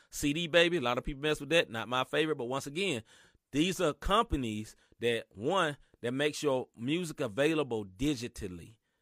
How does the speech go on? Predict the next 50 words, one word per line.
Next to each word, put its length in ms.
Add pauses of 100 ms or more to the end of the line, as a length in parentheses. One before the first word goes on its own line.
(120)
It's 200
very 560
important. 440 (400)
Co-, 200 (120)
but 240 (460)
let 100
me 80
give 140
you 100
one 220
more 280 (320)
piece 220
of 60
game. 280 (680)
To 160
actually 340
have 220
your 100
music 460
digitally, 600 (140)
you 140
have 100
to 80
find 260
your 120
barcode. 500
It's 100
very 220
important. 320
You 40
need 60
to 40
get 120
your 80
barcode. 540 (600)
You 100
used 100
to 60
be 60
able 100
to 40
get 200
barcodes, 640
like, 160
when 140
you 120
would 100
buy 220
C 220
Ds, 440